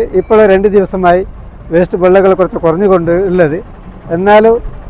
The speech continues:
അതിൻ്റെ സ്മെല്ലുകൾ ഒരു ഇതിലും കുറയുന്നില്ല. സ്മെല്ലിനെ നമുക്ക് ഏത് വിഷയത്തിലും നമുക്കതിനെ പ്രൂഫ് പെടുത്താൻ പറ്റുന്നില്ല. വേസ്റ്റ് വെള്ളം വന്നിട്ടുണ്ടെങ്കിൽ നമുക്ക് വീഡിയോ അതല്ലെങ്കിൽ അതിൻ്റെ വീഡിയോ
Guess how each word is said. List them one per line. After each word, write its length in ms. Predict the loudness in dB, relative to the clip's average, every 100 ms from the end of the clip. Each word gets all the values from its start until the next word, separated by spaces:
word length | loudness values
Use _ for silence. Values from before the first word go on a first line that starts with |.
| -2 2
അതിൻ്റെ 220 | 2 2
സ്മെല്ലുകൾ 500 | 0 2 4 4 4 4 2 -4 -20 -20 -20 -20 -12 -2
ഒരു 160 | 4 4 4 2 -4 -14 -14 0 4
ഇതിലും 260 | 6 4 4
കുറയുന്നില്ല. 440 | 4 4 4 0 -2 -8 -10 -10 -10 -12 -6
സ്മെല്ലിനെ 460 | 0 2 2 0 0
നമുക്ക് 300 | 0 -2 0 0
ഏത് 140 | 2 2 0 -4
വിഷയത്തിലും 480 | -2 -2 -2 -2 0
നമുക്കതിനെ 460 | 0 0 0 0 -2 -6 -12 -14 -10 -10 -10 -10 -6
പ്രൂഫ് 260 | 0 0 2
പെടുത്താൻ 280 | 0 2 0 0
പറ്റുന്നില്ല. 360 | -4 -6 -6 -6 -10 -14 -14 -8 0
വേസ്റ്റ് 260 | 0 2 2
വെള്ളം 200 | 4 6 4
വന്നിട്ടുണ്ടെങ്കിൽ 480 | 2 0 0 0 2
നമുക്ക് 200 | 0 2 2
വീഡിയോ 280 | 4 4 2 -2 -10 -12 -10 -4 2
അതല്ലെങ്കിൽ 380 | 4 4 4 2
അതിൻ്റെ 240 | 4 4 4 0 -10 -18 -16 -16 -16 -16 -18 -18 -16 -16 -14 -16 -16 -16 -2 2
വീഡിയോ 200 | 4